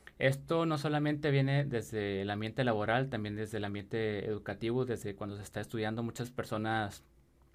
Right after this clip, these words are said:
no expresan sus opiniones, son, son demasiadas, eh, buenas sus, sus opiniones, pero solamente con una persona. Y cuando no se expresa eso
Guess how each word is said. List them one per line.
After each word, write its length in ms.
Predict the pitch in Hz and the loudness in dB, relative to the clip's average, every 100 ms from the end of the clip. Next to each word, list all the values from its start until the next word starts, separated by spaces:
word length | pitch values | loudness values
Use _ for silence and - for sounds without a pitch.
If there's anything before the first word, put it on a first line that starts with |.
| - - - | -20 -16 -2
no 100 | 117 | -2
expresan 480 | 123 - 123 127 123 | -2 -6 -4 -2 -2
sus 160 | - | -2
opiniones, 520 | 120 - 113 127 143 | -4 -2 2 2 2
son, 320 | 139 127 120 - | 2 2 2 -2
son 420 | - 131 135 143 - - - - | 0 2 2 0 -6 -18 -20 -2
demasiadas, 720 | 143 143 135 143 139 147 - - - - - - - - | 4 6 6 8 6 6 0 -16 -20 -20 -20 -20 -20 -4
eh, 800 | 113 113 110 104 101 95 92 90 - - - _ _ | 0 4 4 4 2 2 0 -4 -10 -20 -20 _ _
buenas 440 | - 127 139 139 139 | 0 4 6 6 4
sus, 420 | - 104 101 98 | 0 -2 -2 -6
sus 520 | - - - - 113 | -12 -20 -14 -6 -4
opiniones, 600 | 120 110 113 127 107 - - | -2 0 2 2 0 -6 -4
pero 200 | - 120 | 4 4
solamente 420 | 117 117 123 127 139 | 6 4 2 0 0
con 140 | 120 | 2
una 160 | 120 120 | 2 0
persona. 500 | 110 117 113 98 - _ _ - | -2 -2 -2 -2 -8 _ _ -8
Y 160 | 123 | -6
cuando 240 | 120 110 107 | -4 -4 -2
no 120 | 113 | -4
se 140 | - | -4
expresa 560 | 139 - - 143 151 143 | -6 -6 -2 -2 2 2
eso 320 | 139 147 | 2 -2